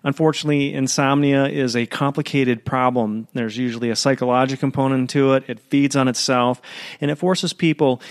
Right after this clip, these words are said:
into behaviors that aren't always necessarily the most healthy approach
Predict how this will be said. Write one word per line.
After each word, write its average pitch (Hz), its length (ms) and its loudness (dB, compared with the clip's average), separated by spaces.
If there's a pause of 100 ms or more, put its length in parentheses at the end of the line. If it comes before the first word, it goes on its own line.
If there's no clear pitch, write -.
(180)
into 156 320 -2
behaviors 135 680 2
that 127 160 -2
aren't 156 260 -2
always 143 320 2
necessarily 127 640 0
the 120 100 -2
most 123 300 0
healthy 151 460 0
approach 127 600 -2